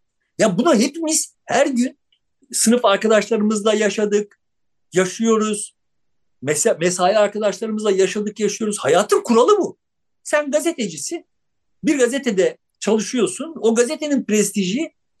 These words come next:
senin kariyerin için anlamlı. Dolayısıyla gazetedeki diğer bulunan insanlar senin işbirliği yaptı-, yapmak zorunda olduğun insanlar, onların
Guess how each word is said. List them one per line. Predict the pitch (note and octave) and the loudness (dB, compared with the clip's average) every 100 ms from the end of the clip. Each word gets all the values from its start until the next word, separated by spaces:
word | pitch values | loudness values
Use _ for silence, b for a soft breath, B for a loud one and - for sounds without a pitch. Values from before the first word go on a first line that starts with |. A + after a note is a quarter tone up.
| _ _ _ | _ _ _
senin | - A#3+ F4 | 0 2 2
kariyerin | C4 A3+ A3+ G#3+ | 2 2 2 0
için | G3+ - | -2 -2
anlamlı. | G3 G3+ G3 G3 G3 E3+ | 0 2 2 2 2 2
Dolayısıyla | G3 B3 A#3+ A3+ A3+ | 4 4 0 -2 0
gazetedeki | E3 G#3 C#4+ G#3+ E3+ - D#3+ | 0 -2 -4 -4 -4 -6 -4
diğer | G#3 C4 G#3+ - _ _ _ _ | 0 2 2 0 _ _ _ _
bulunan | D3+ G#3+ C4 | 0 2 2
insanlar | A3+ G3 G3+ E3+ F#3+ D4+ - _ _ _ _ _ _ | 2 0 0 0 0 0 -2 _ _ _ _ _ _
senin | - A#3 D4 C#4 - | -2 0 0 -6 -4
işbirliği | C4+ - - D#4+ B3+ | -2 -2 0 0 2
yaptı-, | F#3 C#3+ - F#3+ | 2 0 -4 -4
yapmak | E3 F3 C#4+ C#4 | -2 0 -2 0
zorunda | G#3 F3+ E3 | -4 -4 -6
olduğun | D3 C#3+ | -8 -8
insanlar, | C#3+ - D#3 F#3+ - | -8 -8 -2 -2 0
onların | F#3+ F#3+ C4 D4+ | 0 2 0 -2